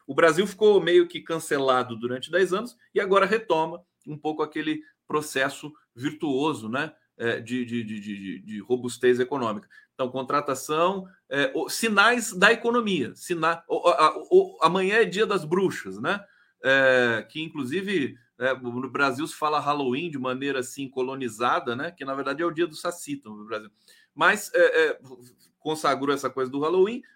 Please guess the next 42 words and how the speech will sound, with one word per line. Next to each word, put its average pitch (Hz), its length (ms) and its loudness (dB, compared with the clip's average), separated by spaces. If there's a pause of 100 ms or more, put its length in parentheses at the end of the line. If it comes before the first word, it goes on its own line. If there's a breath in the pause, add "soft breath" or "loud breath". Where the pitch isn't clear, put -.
as 156 120 -12
pessoas 185 400 0
lotaram 196 640 2
a 139 60 -2
vinte 143 200 -10
e - 20 -18
cinco 156 260 -14
de 180 80 -8
março, 208 480 -2 (300)
todo 254 260 6
mundo 226 240 -6
comprando 214 680 -4
fantasia 196 760 -2
de 190 80 -6
Halloween, 208 440 -2 (280 soft breath)
o 208 100 -4
que 233 200 0
é 190 280 4
um 220 100 -8
termômetro 202 720 0
de 214 140 -14
que 190 160 -4
as 196 100 -2
pessoas 185 400 -4
voltaram 185 540 -2
a 208 80 -2
ter, 180 340 -4
digamos 160 480 -6
assim, 165 380 -8 (240 loud breath)
um 156 120 -8
pouco 190 300 0
de 160 80 -6
recurso 147 720 -8
pra 165 180 0
se 165 120 -14
divertir 185 600 -6
também. 110 400 -8 (720 soft breath)
É... 131 720 2
economia 202 380 2
vai 202 140 0
dar 170 100 2
certo? 202 400 -2